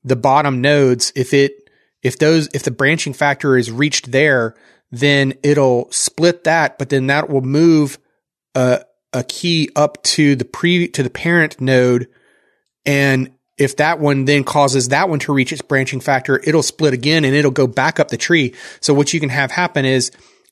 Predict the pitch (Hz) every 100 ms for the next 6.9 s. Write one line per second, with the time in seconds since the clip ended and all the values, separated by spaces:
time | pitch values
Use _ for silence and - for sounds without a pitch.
0 | _ _ - - 170 170 160 139 160 165
1 | 156 151 170 147 127 139 185 - 143 135
2 | 131 120 - - 135 - 147 143 131 -
3 | 135 156 151 131 - - - _ _ -
4 | 147 156 147 151 139 - 156 139 - 139
5 | 123 110 156 190 - 117 117 113 113 _
6 | _ _ _ _ _ 127 123 120 110